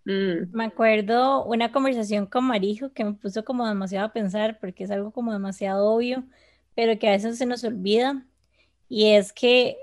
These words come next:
Speaker 2: muchas veces utilizamos las plantas nada más como si fueran decoración y dejamos de lado el hecho de que son seres vivos. Es algo como tan básico, pero que muchísimas veces como que caemos en eso, y es como,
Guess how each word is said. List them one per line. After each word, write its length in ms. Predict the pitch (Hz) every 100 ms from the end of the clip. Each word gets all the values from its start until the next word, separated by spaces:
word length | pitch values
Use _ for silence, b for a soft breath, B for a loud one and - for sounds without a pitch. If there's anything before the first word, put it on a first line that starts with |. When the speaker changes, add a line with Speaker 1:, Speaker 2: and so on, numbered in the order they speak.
| -
Speaker 2:
muchas 360 | 220 202 226
veces 260 | 220 240 285
utilizamos 540 | 269 254 220 214 196
las 240 | 220 247 -
plantas 560 | 214 202 208 247 233
nada 240 | 220 208 208
más 240 | 214 226
como 220 | - 254 254
si 120 | 233
fueran 460 | 214 208 226 247
decoración 760 | 226 220 226 208 208 202 220 262 -
y 100 | 220
dejamos 340 | 202 202 196 220
de 80 |
lado 260 | 226 202 214
el 100 | 220
hecho 260 | 220 214 240
de 120 | 233
que 140 | 214
son 360 | 190 196 202 214
seres 260 | 233 226
vivos. 440 | 220 262 233 208 - _ _ _ _ _ _
Es 100 | 220
algo 220 | 240 277
como 240 | 294 285 262
tan 200 | 226 208
básico, 460 | 220 285 269 277
pero 240 | 240 208 202
que 320 | - 208 202
muchísimas 540 | 220 208 202 214 269 233
veces 320 | 240 254 277
como 200 | - 247
que 140 | 247
caemos 340 | - 196 196 269
en 120 | 233
eso, 260 | 208 254 254
y 120 | 214
es 120 | 214
como, 460 | - 262 254 202 202